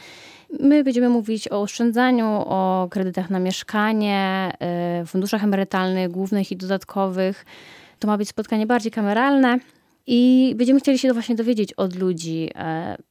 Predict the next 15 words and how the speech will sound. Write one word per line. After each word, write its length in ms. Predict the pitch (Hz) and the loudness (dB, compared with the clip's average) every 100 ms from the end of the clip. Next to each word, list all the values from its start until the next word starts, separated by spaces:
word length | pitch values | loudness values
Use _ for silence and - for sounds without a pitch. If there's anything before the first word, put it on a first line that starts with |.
| _ | _
co 180 | - 254 | -4 -2
by 120 | 226 | 0
chcieli 300 | - 180 170 | -4 -6 -6
wiedzieć, 260 | 160 156 170 | -6 -8 -8
żebyśmy 300 | 196 214 220 | -8 -6 -4
byli 160 | 196 | -4
gotowi 360 | 202 190 180 175 | -4 -4 -4 -4
na 60 | 170 | -4
następne 400 | 170 - 175 160 | -4 -4 -6 -6
takie 220 | 156 160 | -8 -12
spotkania. 500 | - - - - - | -14 -14 -12 -12 -8
Bo 100 | 196 | -8
jeśli 220 | 202 202 | -6 -2
będzie 240 | 247 262 | 2 2
zapotrzebowanie, 920 | 220 202 208 - 190 185 180 175 170 | 0 -6 -8 -8 -6 -4 -4 -4 -8